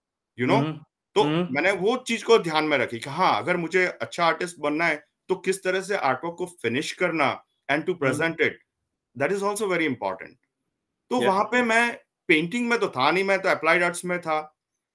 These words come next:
Speaker 1: तो
Speaker 2: हम्म।
Speaker 1: अप्लाइड की जो भी चीज करता था, वो सब ठीक थी, लेकिन मेरा बेसिक इंटरेस्ट तो पेंटिंग में ही था।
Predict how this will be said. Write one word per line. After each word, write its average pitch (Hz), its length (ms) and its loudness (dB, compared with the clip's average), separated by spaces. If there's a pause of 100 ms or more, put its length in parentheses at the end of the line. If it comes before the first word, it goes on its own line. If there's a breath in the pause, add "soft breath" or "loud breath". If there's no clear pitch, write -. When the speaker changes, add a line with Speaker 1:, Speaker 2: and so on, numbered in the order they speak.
(160)
Speaker 1:
तो 190 80 2
Speaker 2:
हम्म। 143 260 0
Speaker 1:
अप्लाइड 180 360 2
की 202 100 -8
जो 185 200 2
भी 196 100 -6
चीज 180 260 -10
करता 180 340 0
था, 180 100 0
वो 156 240 -2
सब 175 280 -6
ठीक 180 260 -6
थी, 156 180 -2
लेकिन 143 240 -4
मेरा 147 300 0
बेसिक 147 640 -2
इंटरेस्ट 190 340 -4
तो 208 100 -2
पेंटिंग 190 500 -4
में 180 80 -2
ही 214 140 -4
था। - 360 -8